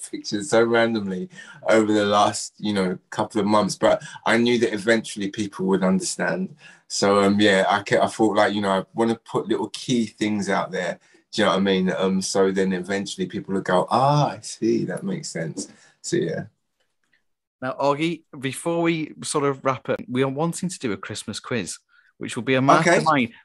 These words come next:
Speaker 2: mastermind type quiz. Yeah. Okay. So you're
Speaker 1: Cool,
Speaker 2: gonna have
Speaker 1: I'd
Speaker 2: to
Speaker 1: love to
Speaker 2: choose
Speaker 1: do
Speaker 2: a,
Speaker 1: that.
Speaker 2: yeah, you're gonna have to choose a specialist subject, um, and there'll also be some general knowledge. And then what we're gonna do is all our previous guests,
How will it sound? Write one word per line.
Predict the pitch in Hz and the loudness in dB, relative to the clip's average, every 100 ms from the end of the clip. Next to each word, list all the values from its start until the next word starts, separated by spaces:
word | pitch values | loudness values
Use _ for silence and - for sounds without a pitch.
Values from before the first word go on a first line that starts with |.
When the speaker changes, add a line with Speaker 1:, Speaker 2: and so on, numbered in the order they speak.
| - | -2
Speaker 2:
mastermind | 139 170 170 165 143 117 107 | 2 4 2 0 2 0 -2
type | 123 107 | -6 -6
quiz. | - 104 90 135 | -4 -2 -2 0
Yeah. | 151 156 | -2 -2
Okay. | 139 156 170 - - _ | -4 -2 -2 -6 -20 _
So | - - | -2 6
you're | 131 | 8
Speaker 1:
Cool, | 196 | 8
Speaker 2:
gonna | |
have | 143 | 6
Speaker 1:
I'd | |
Speaker 2:
to | 151 | 4
Speaker 1:
love | 160 | 2
to | 170 | 0
Speaker 2:
choose | 156 | 0
Speaker 1:
do | |
Speaker 2:
a, | 143 | 2
Speaker 1:
that. | 117 107 _ _ _ | 0 -4 _ _ _
Speaker 2:
yeah, | 131 147 | 0 0
you're | 147 | 0
gonna | 151 | -2
have | 143 | -4
to | 139 | -6
choose | - 147 | -4 -4
a | |
specialist | 143 - 180 - 165 - | -2 -2 -2 0 -2 0
subject, | 131 117 131 143 - - - _ - - - - | -2 -2 -2 -4 -12 -20 -20 _ -20 -20 -20 -4
um, | 127 127 131 127 | 2 4 2 0
and | 135 127 | -2 2
there'll | 135 151 | 2 2
also | 147 143 | 0 -6
be | 151 | -8
some | 151 | -6
general | 139 147 143 | -4 -2 0
knowledge. | 139 127 127 127 - _ _ - | 2 2 0 -4 -16 _ _ -4
And | 135 | 0
then | 139 | 2
what | 143 | 2
we're | 156 | 0
gonna | 151 151 | -2 -2
do | 156 | 0
is | 139 127 - | 0 -2 -6
all | 143 147 147 | -4 -2 0
our | 151 | -2
previous | - 156 143 139 | -4 -6 -6 -8
guests, | - 135 131 - - - - | -4 -2 -2 -6 -12 -14 -18